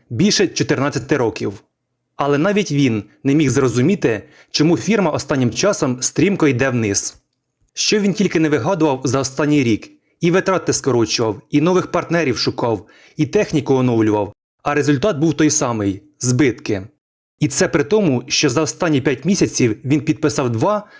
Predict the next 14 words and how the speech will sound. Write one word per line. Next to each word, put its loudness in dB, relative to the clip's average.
дуже 2
вигідних 0
контракти, -2
які 2
мали 2
б -8
принести -2
прибуток. -4
Але 2
замість 0
очікуваного 0
зростання – 0
порожня 0
каса. -4